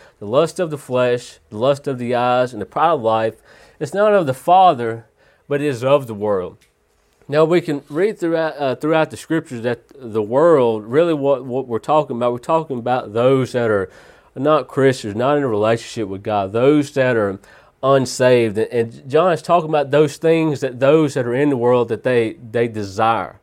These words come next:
Their desires of the flesh, of the eyes, the pride of life, all those,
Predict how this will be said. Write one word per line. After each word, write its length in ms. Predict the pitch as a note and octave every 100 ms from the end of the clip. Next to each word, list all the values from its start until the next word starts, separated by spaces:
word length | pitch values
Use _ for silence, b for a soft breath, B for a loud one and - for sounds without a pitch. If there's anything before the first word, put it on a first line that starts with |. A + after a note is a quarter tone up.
| b b b -
Their 120 | B2
desires 500 | A2+ G2+ B2 C3 A#2
of 120 | G2
the 60 | G2
flesh, 540 | - C#3 D3 C#3+ C#3
of 120 | A2
the 120 | G2+
eyes, 600 | G#2 B2+ C#3+ C#3+ C3+ - _
the 60 | -
pride 280 | - B2 B2
of 100 | G2+
life, 460 | A2+ B2+ B2 A#2 _ b b b b b
all 440 | C#3+ E3 F#3+ F#3
those, 380 | E3 E3 D3 -